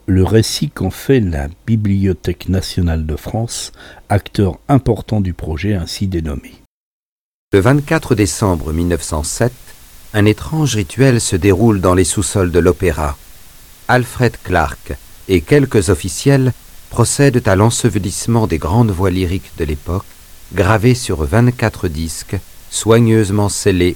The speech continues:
Speaker 2: dans des urnes de plomb. Par ce geste, le président de la Compagnie française du gramophone veut initier un musée de la voix, mêlant étrangement paris scientifique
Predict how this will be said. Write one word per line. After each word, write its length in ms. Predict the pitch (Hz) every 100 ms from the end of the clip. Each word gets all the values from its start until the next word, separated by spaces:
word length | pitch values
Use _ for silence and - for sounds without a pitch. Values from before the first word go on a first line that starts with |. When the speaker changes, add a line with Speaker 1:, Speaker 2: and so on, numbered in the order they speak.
| -
Speaker 2:
dans 140 | 85
des 240 | 78 80 95
urnes 200 | 82 78
de 100 | 73
plomb. 300 | - 78 71 - - - - - - - - - - -
Par 180 | 113 104
ce 120 | -
geste, 460 | 117 135 143 - - - - -
le 120 | 98
président 540 | - 147 135 123 101
de 100 | 87
la 100 | 90
Compagnie 440 | 85 123 123 110 107
française 520 | - 110 - 104 78
du 100 | 85
gramophone 720 | 78 85 90 80 - 113 110 - - - -
veut 140 | 85 107 -
initier 580 | 139 123 - 135 127 - - - -
un 120 | 107
musée 520 | 95 110 131 98 113
de 100 | 104
la 120 | 92 87
voix, 340 | 87 71 - - - - - 95
mêlant 260 | 95 90
étrangement 680 | 76 92 80 98 107 120 135 - - -
paris 240 | 117 110
scientifique 800 | 90 - 80 92 80 - 127 -